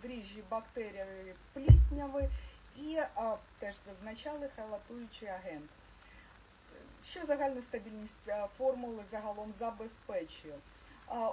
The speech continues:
особливість в тому, що вона, м, залишається недисоційованому, але це коли ми говоримо,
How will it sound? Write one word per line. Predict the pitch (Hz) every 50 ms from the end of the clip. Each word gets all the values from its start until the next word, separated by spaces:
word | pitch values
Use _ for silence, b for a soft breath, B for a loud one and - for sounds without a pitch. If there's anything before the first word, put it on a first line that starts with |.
| -
особливість | - 277 302 - - 349 285 269 311 330 349 311 320 302 - -
в | - - -
тому, | 330 349 359 339 339 339 339
що | 320 - - - 269
вона, | 254 233 269 262 262 269 285 302 302 302 302 277 - - - 240
м, | 247 247 247 247 240 233 233 226 -
залишається | - 190 208 240 240 254 247 - - 320 320 339 320 277 - - 269 240
недисоційованому, | 233 226 233 233 247 277 302 302 247 226 262 254 247 - 269 240 233 - - 269 262 240 247 294 330 359 359 330 302 269 247 240 226 220 208 196 202 196 - -
але | - 208 226 247 269 311 311 - -
це | - 269 262 262
коли | - 262 247 254 269
ми | 262 254
говоримо, | 240 220 208 202 196 233 247 247 254 247 240 240